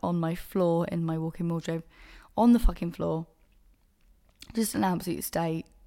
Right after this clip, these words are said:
Uh, took the shoes off, but then I had the whole outfit on, bag on, couldn't even get the bag off, on the floor,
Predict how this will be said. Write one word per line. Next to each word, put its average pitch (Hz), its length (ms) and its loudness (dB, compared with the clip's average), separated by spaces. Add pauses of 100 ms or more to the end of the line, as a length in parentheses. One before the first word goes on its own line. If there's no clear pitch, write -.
(140)
Uh, 175 300 0
took - 200 -6
the 196 80 -4
shoes 175 320 -2
off, 165 240 -6
but - 180 -10 (140)
then 170 260 -2
I 165 80 0
had 170 160 -4
the - 60 -6
whole 170 400 -4
outfit 175 320 -6
on, 165 220 -2
bag 185 360 0
on, 170 140 -4
couldn't 196 160 -4
even 196 100 -2
get 175 100 -4
the 170 60 -6
bag 165 280 -2
off, 165 180 -6 (380)
on 202 100 2
the 175 60 0
floor, 170 340 2